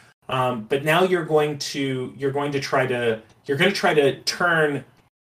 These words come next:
a Space Marine. Uh, and if you, if you're anywhere near successful to that, and, and the Tau would have to be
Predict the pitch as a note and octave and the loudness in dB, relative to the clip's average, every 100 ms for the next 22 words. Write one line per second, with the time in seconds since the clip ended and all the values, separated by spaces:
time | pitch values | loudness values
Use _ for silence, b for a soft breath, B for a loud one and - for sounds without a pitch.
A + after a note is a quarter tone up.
0 | - C#3 - D#3 D3+ - B2 G#2+ C3 - | -4 -2 0 4 4 4 -6 -8 -10 -10
1 | B2 A#2+ A2+ G#2+ - _ _ _ _ _ | -2 0 2 0 -2 _ _ _ _ _
2 | _ _ _ _ _ _ - C#3 C#3+ F3 | _ _ _ _ _ _ -4 0 2 2
3 | G3 E3 D3+ G3 G#3+ F3 G3+ G#3+ F3+ F3 | 0 0 6 8 8 6 8 8 8 4
4 | E3+ D#3 C#3+ C#3+ E3 E3 D#3 - - C#3+ | 2 2 -2 0 0 -2 -4 -6 -2 -2
5 | - C#3 - A2+ A2+ G#2 C#3 C3+ B B | -2 -6 -8 -2 -2 0 -2 -6 B B
6 | B C#3 C#3 - F3 D3+ D3 C3+ B2+ B2+ | B 0 2 4 6 6 4 2 0 -4